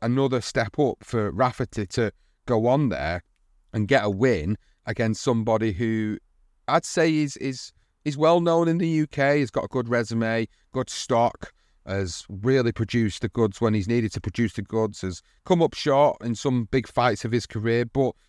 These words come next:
f-, f-, from Rafferty's perspective, it's the fight where he wins the Commonwealth title and he beats a good opponent. He's now stepping his career up even further. And now you start to think about who else is around in this division.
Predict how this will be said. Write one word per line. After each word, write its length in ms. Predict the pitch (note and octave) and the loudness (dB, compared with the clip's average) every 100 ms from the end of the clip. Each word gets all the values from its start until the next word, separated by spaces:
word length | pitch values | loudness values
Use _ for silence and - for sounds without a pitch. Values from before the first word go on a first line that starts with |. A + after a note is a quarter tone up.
| _ | _
f-, 280 | - A2+ - | -12 -6 -4
f-, 140 | B2+ | -2
from 180 | C#3+ C#3+ | -2 2
Rafferty's 540 | D#3+ - F3 D3 B2 - - | 2 2 -2 -2 -4 -8 -12
perspective, 540 | B2+ - C3+ - G#2 | -4 -2 -2 -2 -4
it's 180 | G#2 - | -4 -6
the 100 | A2 | -8
fight 420 | - A#2+ A#2+ - _ _ _ - | -2 0 2 -2 _ _ _ -8
where 380 | G2 G#2 G2+ | -2 0 0
he 160 | F#2 A2+ | -2 0
wins 260 | A#2 D3+ C3 | 2 2 2
the 80 | |
Commonwealth 460 | - A#2 G#2+ G2+ F#2 | -2 0 2 0 -2
title 400 | - F2+ D2 F#2 | -4 -4 -2 -4
and 100 | F2+ | -4
he 140 | F#2+ F#2 | -4 -4
beats 340 | - D#3+ C#3+ | 2 2 2
a 40 | B2 | 0
good 200 | A#2+ G#2 | 0 0
opponent. 560 | - F2 D#2+ D2+ E2 - - | -2 -2 -2 -4 -8 -8 -6
He's 160 | A2 | -4
now 260 | G#2+ B2 C#3+ | 0 2 2
stepping 400 | - C#3 - A2+ | 0 -2 0 -2
his 120 | G#2+ | -2
career 340 | - G#2 G2+ G2+ | -2 -2 -2 -2
up 120 | A2 | -2
even 280 | G2+ F#2 E2+ | -2 -2 -4
further. 580 | A#2+ B2 G#2+ D2 D#2 F2 _ _ - | -2 0 0 -2 -4 -6 _ _ -6
And 520 | G#2+ G#2 G#2 G2+ - _ - | -4 -2 -2 -4 -6 _ -6
now 180 | A#2+ | 0
you 180 | D3+ C#3+ | 0 0
start 280 | - C3 G#2 | -2 0 -2
to 80 | G#2 | -4
think 260 | B2 A2+ | -4 -4
about 380 | G#2 A2+ G#2 - _ _ _ - - | -2 0 2 0 _ _ _ -14 -4
who 220 | C#3+ B2+ | 0 2
else 260 | B2 B2+ | 2 0
is 140 | B2+ G#2+ | -2 -2
around 400 | G2 A#2+ C3 A#2 | 0 0 2 2
in 80 | G2+ | 0
this 160 | F2+ | -2
division. 500 | G#2 F2+ E2+ E2+ D#2 | -4 -4 -4 -4 -6